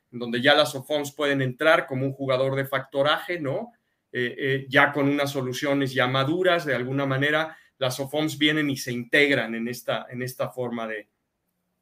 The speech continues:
eh, en estas soluciones que se estaban planteando. De ahí nos podemos ir a un, a un dos mil quince, ¿no? Con la, esa operación famosa de la que nadie quiere hablar, de los que nos dedicamos al factoraje,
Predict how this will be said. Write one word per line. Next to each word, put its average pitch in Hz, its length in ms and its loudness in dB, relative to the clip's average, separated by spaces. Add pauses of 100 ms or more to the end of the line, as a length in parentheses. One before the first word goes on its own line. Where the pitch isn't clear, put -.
(120)
eh, 123 220 -4
en 127 140 0
estas 135 280 -2
soluciones 123 580 -2
que 113 140 -6
se 113 120 -10
estaban 113 360 -4
planteando. 110 560 -6 (840)
De 156 100 8
ahí 180 80 10
nos 202 160 4
podemos 185 400 6
ir 196 100 4
a 185 120 6
un, 185 340 -2
a 151 80 -2
un 185 140 -2
dos 175 200 2
mil 190 240 -2
quince, 190 680 -2 (120)
¿no? 156 280 0
Con 131 180 0
la, 127 80 2
esa 143 300 2
operación 139 640 2
famosa 165 440 2
de 139 80 2
la 131 160 0
que 135 80 -2
nadie 151 380 2
quiere 151 220 2
hablar, 151 340 2
de 139 80 0
los 127 180 -4
que 131 120 -6
nos 127 160 -6
dedicamos 135 520 -2
al 139 140 -2
factoraje, 156 800 0